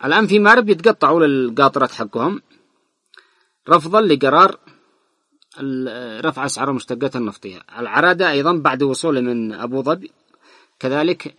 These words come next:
آه، يعني صرح بأنه يرفض أسعار المشتقات النفطية وزيادة أسعار المشتقات النفطية. يعني ال-، من يقف خلف ذلك؟ هنا أقول للطابور الخامس والمنافقين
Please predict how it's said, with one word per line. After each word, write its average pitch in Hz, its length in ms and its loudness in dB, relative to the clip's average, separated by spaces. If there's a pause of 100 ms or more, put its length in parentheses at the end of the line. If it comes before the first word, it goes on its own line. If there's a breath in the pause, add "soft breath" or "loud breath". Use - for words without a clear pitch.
آه، 113 460 -8
يعني 131 400 -4
صرح 143 360 0
بأنه 127 320 -4
يرفض 147 300 -6 (140)
أسعار 120 280 -10
المشتقات 117 480 -12
النفطية 117 340 -10
وزيادة 113 680 -6
أسعار 113 260 -8
المشتقات 110 480 -8
النفطية. 101 400 -12 (600 soft breath)
يعني 147 360 0 (520)
ال-، 151 380 -2 (200)
من 214 260 0
يقف 214 480 2
خلف 202 320 2
ذلك؟ 110 440 -6 (220)
هنا 226 180 4
أقول 226 320 4
للطابور 185 420 4
الخامس 143 520 4
والمنافقين 120 800 -4